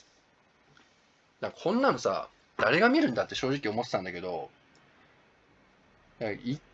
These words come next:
定再生数二桁ぐらいかな、ぐらいに思ってたんだけどさ、なんか普通に三桁再生とかされててさ、で、中にはもう四千超えてるのもあって、ちょっと軽くビビってます。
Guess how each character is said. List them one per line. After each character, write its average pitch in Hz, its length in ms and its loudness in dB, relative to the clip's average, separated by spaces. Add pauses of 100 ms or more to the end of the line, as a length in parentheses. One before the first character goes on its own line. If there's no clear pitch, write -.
(120)
定 196 220 6
再 180 300 8
生 190 240 0
数 107 200 -6
二 135 260 6
桁 135 220 4
ぐ 139 100 2
ら 131 100 8
い 98 60 2
か 98 100 -4
な、 92 140 -4 (200)
ぐ 123 80 -2
ら 117 80 2
い - 20 -4
に 92 60 -6
思 92 100 -8
っ - 20 -10
て - 120 -16
た 117 80 -4
ん - 20 -2
だ - 40 -2
け 90 100 -12
ど 85 60 -10
さ、 - 160 -4
な 98 100 -6
ん - 120 -6
か - 80 -4
普 - 120 -12
通 - 240 0
に 196 120 0
三 180 280 6
桁 190 220 8
再 226 240 8
生 156 140 -2
と - 80 -8
か 95 100 -2
さ 95 140 0
れ 92 60 -6
て - 100 -20
て - 60 -20
さ、 - 280 -8 (720)
で、 120 100 -4
中 175 220 8
に 147 60 6
は 113 60 4
も 110 120 0
う 98 60 -4
四 160 300 4
千 208 380 6
超 123 180 2
え 123 60 4
て 139 120 6
る 135 80 8
の 107 60 0
も 92 120 -2
あ 92 40 0
っ - 40 -16
て、 113 120 -16
ち - 140 -6
ょ 202 40 4
っ - 60 -16
と - 80 -12
軽 127 220 4
く 135 120 -2
ビ 113 140 -4
ビ 127 80 0
っ 123 40 -14
て 78 100 -10
ま - 140 -12
す。 - 220 -20